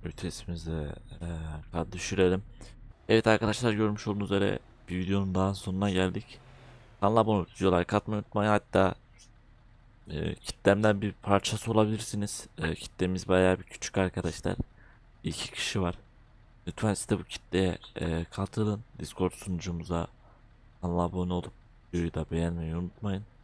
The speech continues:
Şimdilik bu kadar. E, ikinci bölüm bitti şu anlık. Şu anda, e, üçüncü bölüm kısa bir zaman içinde gelecektir arkadaşlar. Evet. Kendinize iyi bakın. Bir dahaki videolarda görüşmek üzere.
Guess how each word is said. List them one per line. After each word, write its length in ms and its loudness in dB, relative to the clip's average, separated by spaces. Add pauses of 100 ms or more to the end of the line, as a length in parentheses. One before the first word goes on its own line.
(720)
Şimdilik 400 2
bu 60 -12
kadar. 540 2 (260)
E, 380 -2
ikinci 420 -4
bölüm 260 0
bitti 280 -6
şu 220 0
anlık. 300 0 (680)
Şu 60 4
anda, 460 4 (200)
e, 40 -2
üçüncü 640 -4
bölüm 200 -2 (320)
kısa 280 0
bir 60 -10
zaman 320 -2
içinde 440 -2 (380)
gelecektir 580 0
arkadaşlar. 640 -2 (1500)
Evet. 420 0 (1700)
Kendinize 260 0
iyi 160 2
bakın. 440 -2
Bir 80 -4
dahaki 260 0
videolarda 340 -2
görüşmek 520 -4
üzere. 360 -6